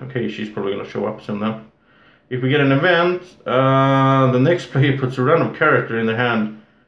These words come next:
into the operations as a captive. Oh, that's not good. And then we have to, uh, sort of, uh, pay to get him out. Okay, but now every-, everything moves. At least I have a sentry gun there.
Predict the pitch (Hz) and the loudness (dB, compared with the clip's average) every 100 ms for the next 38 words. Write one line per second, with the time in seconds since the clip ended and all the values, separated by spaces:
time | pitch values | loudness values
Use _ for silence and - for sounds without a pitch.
0 | _ - 135 139 131 117 113 107 110 110 | _ -8 -6 -4 -4 -2 0 0 0 2
1 | 180 156 - 127 131 101 - - 143 139 | 2 0 0 0 2 -2 -4 -6 -2 -2
2 | 139 - 92 107 110 101 92 - - - | -4 -6 -6 -4 -4 -4 -6 -12 -12 -12
3 | - - - 120 113 110 - - _ _ | -14 -16 -6 -4 -2 -4 -8 -20 _ _
4 | - 120 - 104 - - - 87 - _ | -20 -18 -10 -10 -10 -14 -12 -12 -16 _
5 | - 143 123 107 107 104 107 113 - - | -8 -2 -2 -4 -6 -4 -4 -4 -6 -16
6 | - _ _ - - - - - - 160 | -20 _ _ -20 -20 -20 -20 -10 0 0
7 | 165 214 - - 127 156 156 160 180 175 | 2 -2 -4 -12 0 2 2 2 2 4
8 | 156 147 139 139 120 127 147 202 208 - | 2 0 0 0 0 2 2 2 0 -8
9 | - - - _ _ _ _ _ _ _ | -16 -20 -20 _ _ _ _ _ _ _
10 | _ _ _ _ _ _ _ _ _ - | _ _ _ _ _ _ _ _ _ -6
11 | 135 135 120 113 110 143 147 139 143 147 | -4 -2 0 0 0 -2 -2 0 0 2
12 | 143 175 170 - | 2 0 -2 -12